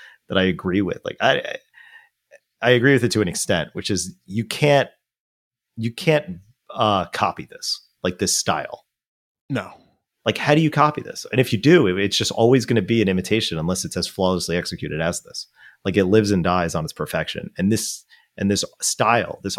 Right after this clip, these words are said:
Speaker 1: art that they have is perfect. So, Cuphead, The Delicious Last Course,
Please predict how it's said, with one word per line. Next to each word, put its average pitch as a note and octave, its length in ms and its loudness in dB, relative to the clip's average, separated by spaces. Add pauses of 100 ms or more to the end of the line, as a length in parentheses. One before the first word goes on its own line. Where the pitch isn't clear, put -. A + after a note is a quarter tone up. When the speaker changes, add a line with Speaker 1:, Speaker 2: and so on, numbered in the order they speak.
Speaker 1:
art G#2 160 -2
that F#2 100 -10
they - 100 -8
have G2 280 0
is - 120 -12 (240)
perfect. - 520 -4 (640)
So, D#2+ 600 -2 (420)
Cuphead, B2 420 2
The F#2+ 60 -10
Delicious - 440 -2
Last F#2+ 220 0
Course, - 640 -4